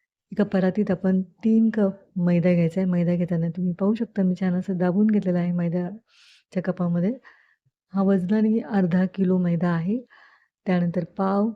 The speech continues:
कप आपण याच्यामध्ये बारीक रवा ॲड करून घ्यायचा आहे. एक टीस्पून मीठ ॲड करायचं आहे आणि मी इथे अर्धा कप तूप वितळून घेतलेलं आहे. ते तूप आपण छान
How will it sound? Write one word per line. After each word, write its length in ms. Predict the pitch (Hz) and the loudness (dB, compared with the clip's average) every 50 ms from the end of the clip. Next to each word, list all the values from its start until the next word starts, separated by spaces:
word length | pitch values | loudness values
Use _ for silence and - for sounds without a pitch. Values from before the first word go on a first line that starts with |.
| - - | -6 -4
कप 240 | - 208 196 190 196 | -2 0 0 0 -2
आपण 180 | 180 - 180 170 | -4 -2 -2 -2
याच्यामध्ये 420 | 170 165 - 185 175 170 165 175 | -2 -2 -2 -2 0 0 0 -2
बारीक 500 | 165 160 175 170 170 170 190 208 202 - | -2 -2 0 0 0 2 0 0 0 0
रवा 240 | 190 190 180 185 180 | 0 2 2 2 0
ॲड 100 | 180 175 | 0 -2
करून 260 | 175 - 175 175 175 | -2 -2 -2 -2 0
घ्यायचा 280 | 170 175 175 170 - 202 | 0 -2 -2 -2 -2 -4
आहे. 60 | 208 | -4
एक 100 | 208 208 220 | -4 -4 -2
टीस्पून 460 | 247 240 240 - - - 233 240 254 240 - - - - - - - - _ _ _ _ 202 | -2 -2 -2 -2 -2 2 2 2 2 2 -2 -14 -20 -20 -20 -20 -20 -20 _ _ _ _ 2
मीठ 320 | 202 202 226 247 226 - | 4 6 6 6 4 0
ॲड 240 | - 226 185 170 - | -4 -2 -2 -2 0
करायचं 400 | - 170 165 160 156 - - 170 | 0 0 0 0 -2 -2 -2 -4
आहे 120 | 160 175 220 - _ - | -4 -4 -6 -10 _ -6
आणि 260 | 202 175 175 180 185 | -2 0 2 4 4
मी 300 | 196 202 208 202 202 202 | 4 6 6 6 6 4
इथे 240 | 196 202 208 208 226 | 4 4 4 2 2
अर्धा 420 | 226 - 214 196 180 175 202 202 | 2 0 0 0 2 2 2 2
कप 200 | 160 - 202 196 - - _ - | 2 2 0 -2 -2 -6 _ -2
तूप 360 | 226 226 220 214 - - 269 | 0 0 0 -2 -4 -4 0
वितळून 400 | 208 196 175 165 190 185 185 185 | 2 2 4 4 4 4 6 6
घेतलेलं 320 | 180 185 180 175 170 165 175 | 6 4 2 0 0 0 0
आहे. 240 | 165 160 170 208 262 - _ - - _ _ _ - - - - - _ _ _ _ _ - | 0 0 -2 -2 -4 -6 _ -20 -20 _ _ _ -20 -20 -20 -20 -20 _ _ _ _ _ -2
ते 80 | 226 214 | -2 0
तूप 220 | 214 240 240 247 | 2 2 2 2
आपण 220 | 240 - 226 220 220 208 | 2 2 2 2 2 2
छान 260 | 214 220 220 220 226 | 0 0 2 0 0